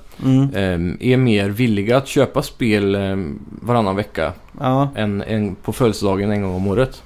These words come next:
Speaker 1: Ja,
Speaker 2: Om du
Speaker 1: exakt.
Speaker 2: förstår vad jag menar.
Speaker 1: Ja.
Speaker 2: Det f-, det, det är inte så dyrt längre och det är inte så, eh, inte tabu, men, eh, ovanligt liksom.
Speaker 1: Nej.
Speaker 2: Även föräldrarna har säkert växt upp med spel och microtransactions i mobilspel, spela Candy Crush eller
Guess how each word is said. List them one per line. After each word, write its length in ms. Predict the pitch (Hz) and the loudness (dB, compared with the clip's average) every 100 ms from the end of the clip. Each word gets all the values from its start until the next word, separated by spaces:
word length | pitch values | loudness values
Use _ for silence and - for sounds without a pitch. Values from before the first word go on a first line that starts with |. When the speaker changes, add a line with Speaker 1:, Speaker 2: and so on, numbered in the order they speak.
| - | -4
Speaker 1:
Ja, 80 | 127 | 0
Speaker 2:
Om 60 | |
du 60 | 131 | 2
Speaker 1:
exakt. 160 | 113 107 | 0 -2
Speaker 2:
förstår 160 | - | -2
vad 80 | 98 | -2
jag 40 | 82 | -4
menar. 120 | 62 - | -8 -4
Speaker 1:
Ja. 240 | 123 135 135 | 0 0 0
Speaker 2:
Det 60 | 113 | -6
f-, 120 | - | -4
det, 200 | 107 120 | 0 0
det 180 | 87 139 | 4 4
är 20 | |
inte 200 | 147 143 | 4 2
så 120 | 120 123 | -2 -2
dyrt 380 | 110 139 135 127 | 4 4 4 4
längre 300 | 101 95 101 | 4 6 4
och 80 | |
det 80 | 107 | 4
är 40 | 113 | 2
inte 180 | 107 | 2
så, 440 | 104 107 98 98 90 | -2 2 4 4 4
eh, 240 | 87 78 67 - - - - - - | 2 0 -2 -10 -18 -18 -16 -16 -8
inte 200 | 127 131 | -8 -8
tabu, 500 | - 117 110 117 120 | -6 -4 0 2 2
men, 240 | 113 107 | 2 2
eh, 160 | 101 92 | 2 0
ovanligt 540 | 127 139 107 104 185 202 | 4 4 4 4 2 2
liksom. 240 | - - - - | -4 -6 -14 -10
Speaker 1:
Nej. 340 | - 127 104 - | -2 -2 -2 0
Speaker 2:
Även 240 | 123 113 | 2 2
föräldrarna 440 | - 127 113 107 160 | 4 4 4 4 4
har 80 | |
säkert 280 | 185 117 107 | 4 2 2
växt 200 | 107 - | 2 2
upp 160 | 104 - | 0 0
med 120 | 98 | -4
spel 360 | - 110 110 107 | -2 2 4 4
och 60 | |
microtransactions 1080 | 110 104 101 - - 98 98 92 - 104 - | 4 2 0 -8 -6 -4 -2 -4 -4 -6 -4
i 200 | 90 95 | -2 0
mobilspel, 640 | 95 104 104 107 95 - 98 | 2 0 2 2 0 -4 -4
spela 200 | - 95 | 0 -2
Candy 400 | - 127 101 92 | 0 0 0 0
Crush 500 | 87 107 101 - - | -2 0 0 -4 -6
eller 280 | 87 85 80 | -4 -4 -6